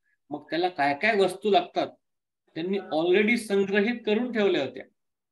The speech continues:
म्हणजे सगळ्या समुद्रांचं पाणी त्याला लागतं, वेगवेगळ्या नद्यांचं पाणी पण त्याला लागतं, अजून पण काही काही दुर्गम अशा काही, अ, गोष्टी असतात ज्याच्या, ज्याच्या विना तो राज्याभिषेक पूर्ण होऊ शकत नाही,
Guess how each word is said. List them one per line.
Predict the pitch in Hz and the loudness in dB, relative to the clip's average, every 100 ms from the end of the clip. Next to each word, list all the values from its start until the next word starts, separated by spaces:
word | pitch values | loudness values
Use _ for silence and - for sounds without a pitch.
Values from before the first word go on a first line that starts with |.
| _ _ - | _ _ -14
म्हणजे | 156 170 214 214 214 | -8 -2 0 -2 -6
सगळ्या | - 160 147 196 214 | -8 -6 0 0 0
समुद्रांचं | 208 175 196 214 220 233 214 226 | 0 -2 -2 -2 0 0 -2 -6
पाणी | - 156 180 208 - - - | -4 -2 0 0 -2 -10 -8
त्याला | 156 | -2
लागतं, | 160 - - 113 - _ _ _ _ _ - | -2 -4 -8 -14 -14 _ _ _ _ _ -4
वेगवेगळ्या | 160 180 196 208 | -2 2 0 2
नद्यांचं | 190 143 170 214 208 240 | -2 0 0 0 -2 -2
पाणी | 185 185 | -2 -2
पण | 214 226 214 | -4 -6 -6
त्याला | 185 | -4
लागतं, | 165 - - 104 - _ _ _ _ _ _ _ - | -2 -4 -8 -16 -16 _ _ _ _ _ _ _ -12
अजून | 123 190 214 | -2 -2 -2
पण | 240 214 | -6 -2
काही | 208 | 0
काही | 202 220 220 | 0 -2 -4
दुर्गम | 220 185 190 247 220 - | -2 -2 0 -2 -2 -4
अशा | - 202 202 | -4 -2 -2
काही, | 180 190 214 208 - _ _ - | 0 0 0 -4 -10 _ _ -10
अ, | 160 165 160 | -6 -6 -6
गोष्टी | 160 156 - 180 | -6 -4 0 0
असतात | 156 - 165 - _ _ _ - | 0 -2 -2 -4 _ _ _ -10
ज्याच्या, | 139 143 196 | -6 -2 -2
ज्याच्या | 202 156 139 - | -2 -4 -4 -2
विना | 202 196 202 208 | 0 2 0 -4
तो | 208 208 | -4 -2
राज्याभिषेक | 151 147 180 180 180 208 | -4 -4 -2 -2 -2 -6
पूर्ण | 180 180 190 | -2 -2 0
होऊ | 180 | 0
शकत | 180 175 160 143 | -2 -4 -8 -10
नाही, | 120 | -10